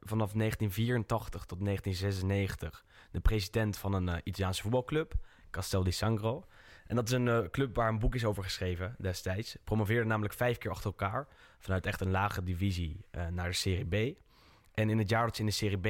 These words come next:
B speelden, besloot schrijver, eh, John McGuinness, eh,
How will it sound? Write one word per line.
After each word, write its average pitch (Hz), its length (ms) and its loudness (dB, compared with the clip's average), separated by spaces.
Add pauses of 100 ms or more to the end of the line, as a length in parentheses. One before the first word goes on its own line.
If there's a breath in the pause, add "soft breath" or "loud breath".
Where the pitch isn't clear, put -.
B 120 40 0
speelden, 107 500 0 (380 loud breath)
besloot 101 400 2
schrijver, 98 520 2
eh, 87 140 0 (360 loud breath)
John 110 240 4
McGuinness, 113 640 0 (160)
eh, 98 120 2